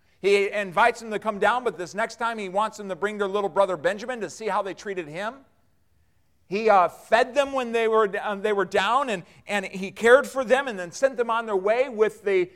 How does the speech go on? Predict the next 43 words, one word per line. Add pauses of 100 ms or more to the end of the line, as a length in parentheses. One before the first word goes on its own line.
(120)
money
in
their
bag
and
also
the
king's
cup, (100)
his
cup
in
the
bag. (1200)
His (120)
security
guards
go
after
him
to
find
this (220)
stolen
cup,
find
it
in
the
bag
of
Benjamin,
and
say,
"Hey,
listen,
now
Benjamin
is
gonna
be (260)
my
servant."